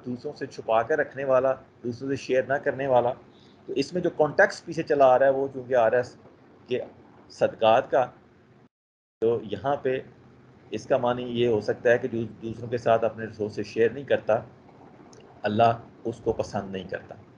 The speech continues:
असीम गुनाहगार आम मानी है, लेकिन आसिमा जो है ये अरबी ज़ुबान में ऐसी ऊँटनी को कहते हैं जो काफ़िले में सबसे पीछे रह जाए, सबसे सुस्त, नहीफ, काहिल हो।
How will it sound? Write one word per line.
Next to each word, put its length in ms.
असीम 460
गुनाहगार 600
आम 240
मानी 280
है, 100
लेकिन 380
आसिमा 480
जो 160
है 360
ये 200
अरबी 300
ज़ुबान 360
में 140
ऐसी 460
ऊँटनी 300
को 140
कहते 320
हैं 480
जो 100
काफ़िले 480
में 140
सबसे 460
पीछे 280
रह 160
जाए, 220
सबसे 400
सुस्त, 500
नहीफ, 560
काहिल 300
हो। 160